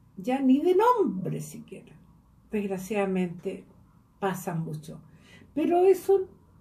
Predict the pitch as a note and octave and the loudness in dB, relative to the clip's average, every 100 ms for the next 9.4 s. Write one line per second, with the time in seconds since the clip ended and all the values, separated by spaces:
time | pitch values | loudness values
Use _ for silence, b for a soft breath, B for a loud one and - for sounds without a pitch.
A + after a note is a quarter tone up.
0 | _ - F4+ D#4+ - _ - C4 C4+ A#3 | _ -8 -8 -8 -18 _ -2 0 0 -2
1 | A3+ G3+ G3+ A#3 A#3 - G#3+ G#3+ G#3+ - | -2 0 0 -2 -4 -4 -4 -2 -2 -4
2 | F#3+ F#3+ A#3 C4+ G4+ G#4+ G4+ b b b | -12 -10 -4 0 2 2 -4 b b b
3 | b A3 G#3 G#3+ G3+ G3+ G3 G3+ G3+ F#3+ | b 0 0 0 0 0 -2 -4 -6 -6
4 | - C#4 E4+ F4+ F4+ F4+ B B - A3 | -8 -4 0 2 0 -4 B B -4 -4
5 | G#3+ A#3+ A3+ G#3 A#3 G#3+ G#3+ G#3+ A3 A3 | -2 -2 -2 -2 -4 -2 -2 -2 -2 -2
6 | A#3 B3+ B3+ - - - - - G#3+ - | -2 0 -2 -4 -20 -20 -16 -10 -8 -4
7 | A3 A3 A3+ A3+ A3 G#3+ - C4 B3+ A#3+ | -2 0 0 0 -2 -4 -6 -4 -2 -2
8 | A#3 A#3 A3+ A3+ A#3 A3 A3+ C4+ C#4+ C4+ | -2 -4 -6 -8 -8 -6 -6 -4 -4 -4
9 | B3 A#3+ A3+ | -4 -2 -2